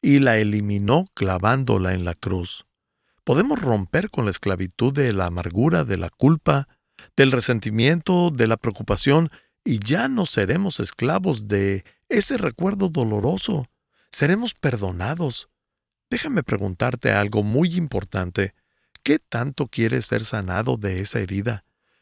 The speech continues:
¿Qué tanto deseas dejar ir eso? ¿Quieres seguir aferrado al dolor y convertirte en alguien amargado o un enojón? Quizá ya sea muy tarde para alguno de ustedes.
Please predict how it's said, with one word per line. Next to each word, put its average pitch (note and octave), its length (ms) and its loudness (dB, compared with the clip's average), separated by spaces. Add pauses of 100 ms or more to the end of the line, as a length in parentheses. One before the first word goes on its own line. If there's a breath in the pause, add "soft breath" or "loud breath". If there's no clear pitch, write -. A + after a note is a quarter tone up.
(180)
¿Qué G#3+ 180 4
tanto C#3+ 420 0
deseas B2+ 540 0
dejar A#2+ 440 -2 (200)
ir G#3 260 2
eso? F#2 460 -4 (500)
¿Quieres B2 460 4
seguir A2+ 500 0
aferrado A2+ 580 2
al A#2+ 100 4
dolor G#2 420 4 (260 loud breath)
y B2+ 100 2
convertirte C3+ 600 2
en D#3 100 0
alguien E3+ 380 0
amargado A2+ 640 0 (280 soft breath)
o A2+ 440 4
un F3 340 0
enojón? A#2+ 580 -2 (880)
Quizá C#4+ 280 2
ya C4+ 160 2
sea G3+ 160 2
muy D3+ 160 2
tarde E3 360 -2
para G#2+ 200 0
alguno A#2 320 0
de A2 40 2
ustedes. C3 560 -2